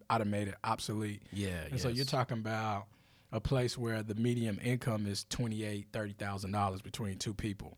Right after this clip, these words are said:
Speaker 2: Okay.
Speaker 1: You know what I'm saying? You're
Speaker 2: Okay.
Speaker 1: talking about where, like, I didn't grow up with either one of my parents.
Speaker 2: Okay.
Speaker 1: Um, I grew up with my, I call 'em aunt and uncle, but they really my cousins.
Speaker 2: Sure,
Speaker 1: It was
Speaker 2: sure.
Speaker 1: just easy to call 'em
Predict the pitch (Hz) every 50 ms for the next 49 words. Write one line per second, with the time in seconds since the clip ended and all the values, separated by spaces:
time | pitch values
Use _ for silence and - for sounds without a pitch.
0 | - - 90 87 - - 82 78 78 87 - 104 107 107 107 104 - 110 104 104
1 | 101 101 107 123 131 - 123 113 - - 104 104 107 107 104 104 107 101 101 98
2 | - 113 113 107 107 104 101 101 95 - _ _ _ _ _ _ _ _ _ _
3 | _ _ _ - - _ - - - 117 117 110 104 - 120 127 143 139 113 120
4 | 123 120 110 104 101 104 101 92 - 123 127 123 120 123 117 117 117 120 110 113
5 | - - 113 107 110 110 107 110 - - - - - - - - - - - -
6 | 78 71 76 107 107 101 104 104 107 107 117 123 127 123 110 101 110 107 110 110
7 | 104 104 104 - 120 - - 165 151 127 101 - 123 131 117 95 - - 120 131
8 | 123 - 113 110 107 110 104 113 117 107 101 107 120 120 110 101 98 95 - -
9 | 131 123 117 104 92 92 92 - - - - - - 143 143 123 87 - 117 113
10 | 123 135 120 110 - - 120 123 127 117 117 117 107 107 104 - - 110 110 107
11 | 104 104 101 101 101